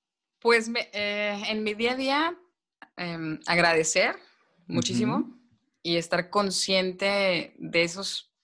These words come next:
Speaker 1: pequeños detalles de tu rutina que hacen la película, ¿sabes?
Speaker 2: Ujú.
Speaker 1: Este, volviendo a la película, porque cuando, cuando ves, ¿no? En, en estas historias tan lindas, por ejemplo, las de amor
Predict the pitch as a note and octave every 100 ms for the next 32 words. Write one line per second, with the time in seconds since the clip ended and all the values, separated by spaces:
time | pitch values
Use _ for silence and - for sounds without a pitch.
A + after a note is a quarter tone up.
0 | _ F#3+ F3+ - F3 F3+ F#3 F3 F3 E3+
1 | D#3+ E3 E3+ E3 D#3 D3+ D3+ - F3 E3+
2 | D#3+ E3+ - _ _ _ _ _ _ -
3 | E3+ E3 E3 E3 E3 D#3+ - E3 D#3 D3+
4 | D3+ D#3 D#3 D#3 D3+ F3 - - E3 G#3+
5 | - C3+ A#2+ A#2+ A#2+ F3 - - - D#3+
6 | E3+ F#3+ G3 G#3 F#3+ E3+ E3 - E3+ G3+
7 | _ _ _ _ _ - G#3+ - - A3+
8 | A3+ G#3+ G#3+ G#3 G3 E3+ - _ - _
9 | _ - G#3 G3+ G3+ G3 G#3 A#3+ C#4+ G#3+
10 | F#3 F#3+ F#3+ - F3+ F3 F3 G#3 F#3+ F3+
11 | F#3 F3+ F#3 F#3 E3 E3 G3+ G#3 F#3+ E3+
12 | D#3 - - E3 D#3+ E3+ D3+ D3 D3 E3
13 | E3+